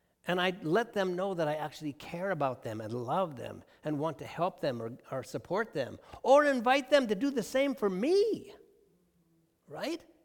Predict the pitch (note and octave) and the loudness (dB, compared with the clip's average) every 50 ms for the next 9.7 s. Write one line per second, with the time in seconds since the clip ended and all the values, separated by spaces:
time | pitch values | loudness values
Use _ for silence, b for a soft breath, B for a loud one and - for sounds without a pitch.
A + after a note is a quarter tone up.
0 | _ _ _ _ _ _ _ _ _ _ _ _ _ _ _ _ _ _ _ _ | _ _ _ _ _ _ _ _ _ _ _ _ _ _ _ _ _ _ _ _
1 | _ _ - G#3 A3+ G#3+ - - D3+ D3 C3 A2 - - _ _ _ _ _ _ | _ _ -2 0 0 0 -2 -4 -6 -6 -6 -8 -12 -18 _ _ _ _ _ _
2 | _ _ _ _ _ _ _ _ _ _ _ _ _ _ _ _ _ _ _ _ | _ _ _ _ _ _ _ _ _ _ _ _ _ _ _ _ _ _ _ _
3 | _ _ _ _ _ _ _ _ _ _ _ _ _ _ _ _ _ _ _ _ | _ _ _ _ _ _ _ _ _ _ _ _ _ _ _ _ _ _ _ _
4 | _ _ _ - - C#5 - _ _ _ _ _ _ _ _ _ b b b b | _ _ _ -20 -20 -20 -20 _ _ _ _ _ _ _ _ _ b b b b
5 | b b b b b b b b b b b b b b b E3+ F3+ A3+ C4+ C#4 | b b b b b b b b b b b b b b b 4 6 6 8 6
6 | C4+ C4 C4 B3 A#3 G3 - - A#3+ A#3+ A3+ A3 F#3+ G3+ G3 - E3+ - - F#3 | 6 4 4 4 4 2 2 4 6 8 8 6 4 0 -2 -4 -6 -6 -2 0
7 | F#3 G3 F#3+ F#3 E3 - - - - F3 E3+ D3 C3 B2+ B2 D#3+ G3 F#3 D#3 B2+ | 0 0 0 -2 -6 -8 -8 -6 -2 0 0 0 0 -2 -2 -2 -2 -2 -2 -2
8 | - - - - - A3 A3 A3 A3 - A3 A3 G#3 G3+ F#3+ F3 E3 D3+ D#3+ F3 | -6 -10 -14 -10 -6 -6 -6 -6 -4 -4 -2 -2 -2 -2 -4 -6 -6 -6 -8 -8
9 | - - - F#3 E3+ D3+ C#3 B2+ A#2+ G#2 F2+ E2+ - - | -10 -10 -6 -2 0 0 0 0 -4 -8 -10 -12 -16 -20